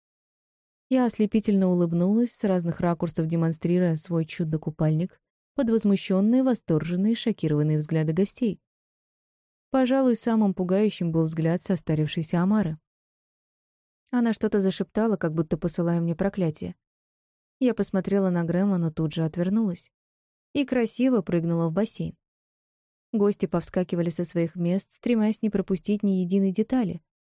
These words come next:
из устроенного шоу и громко обсуждая меня и мой купальник. Я проплыла по купели туда и обратно, после чего вырулила к бортику, где меня уже ждал Эрик. Очень симпатичный и мужественный в форме лейтенанта.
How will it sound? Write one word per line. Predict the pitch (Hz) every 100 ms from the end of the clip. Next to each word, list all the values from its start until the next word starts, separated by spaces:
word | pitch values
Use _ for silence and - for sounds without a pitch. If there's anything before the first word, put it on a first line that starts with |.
| -
из | 240
устроенного | 180 - 170 175 170 156
шоу | 156 165 170 202 -
и | 247
громко | 190 170 165 214
обсуждая | 226 - 175 156 151
меня | 151 151 151
и |
мой | 156 156
купальник. | 196 233 208 160 - _ _ _ _ _ _ _ _
Я | 262
проплыла | 262 240 - 208 208
по | 214 202
купели | 185 - 190 190
туда | 190 175
и | 165
обратно, | 160 160 170 - 233 - _ _ -
после | 285 254
чего | - 220 247
вырулила | 214 196 185 175
к | 160
бортику, | 170 202 262 262
где | 262 208
меня | 165 156 156
уже | 160 160
ждал | 170 196 -
Эрик. | 240 - - _ _ _ _ _ _ _ _ 262
Очень | 247 226
симпатичный | 202 196 180 165 196 - 175
и |
мужественный | 170 165 196 - 175 160
в | -
форме | 160 156 156
лейтенанта. | 160 190 208 208 160 -